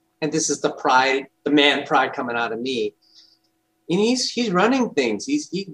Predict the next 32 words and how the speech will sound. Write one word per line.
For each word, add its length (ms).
you 100
know, 100
it 100
doesn't 280
matter 320
who 160
his 140
enemy 460
is. 220
He's, 280
he's 160
going 260
in 140
there 140
and 100
he's 160
gonna 200
take 300
it. 160
And, 540
you 140
know, 340
with 300
whatever 580
crime 280
organization, 920
almost 520
kinda 340
gave 220
this 160
undertone 560
of, 160